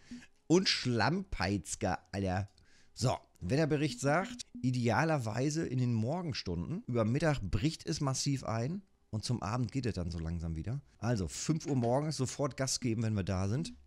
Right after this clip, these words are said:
Hinreisen. So, und da sind wir auch schon. Vergessen Sie nicht, das Wetter hab ich schon, hab ich schon.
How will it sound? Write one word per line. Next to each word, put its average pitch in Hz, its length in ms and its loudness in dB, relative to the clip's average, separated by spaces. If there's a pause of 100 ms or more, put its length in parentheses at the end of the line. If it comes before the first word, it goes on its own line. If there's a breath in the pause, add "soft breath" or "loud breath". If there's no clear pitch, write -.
(440)
Hinreisen. 113 680 -2 (340)
So, 104 600 0
und 120 240 2
da 110 100 2
sind 117 160 0
wir 113 80 0
auch 82 180 -2
schon. 139 340 -4 (100)
Vergessen 107 400 -2
Sie 87 120 -2
nicht, 101 220 -2
das 80 280 -4
Wetter 131 420 -2
hab - 280 -10
ich 92 240 -6
schon, 104 1120 2
hab 82 400 -6
ich - 240 -6
schon. 104 720 0